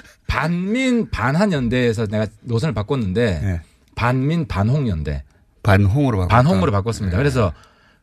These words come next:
Speaker 1: 한국당 내에서 홍준표 세력을 축출하는 것이 이거는 정치권의 발전뿐만 아니라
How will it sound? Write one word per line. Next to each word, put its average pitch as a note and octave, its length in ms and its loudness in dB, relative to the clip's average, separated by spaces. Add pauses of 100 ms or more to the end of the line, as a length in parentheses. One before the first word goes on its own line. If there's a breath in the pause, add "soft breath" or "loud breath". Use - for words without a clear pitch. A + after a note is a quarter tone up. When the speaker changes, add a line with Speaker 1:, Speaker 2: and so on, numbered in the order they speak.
Speaker 1:
한국당 D#3+ 720 0
내에서 A#2+ 300 0
홍준표 D#3 560 -2
세력을 C3 340 0
축출하는 D3+ 480 -2
것이 F#2 560 0 (440 soft breath)
이거는 E3+ 580 -2
정치권의 E3+ 760 0
발전뿐만 C#3+ 560 -2
아니라 G#2+ 400 -2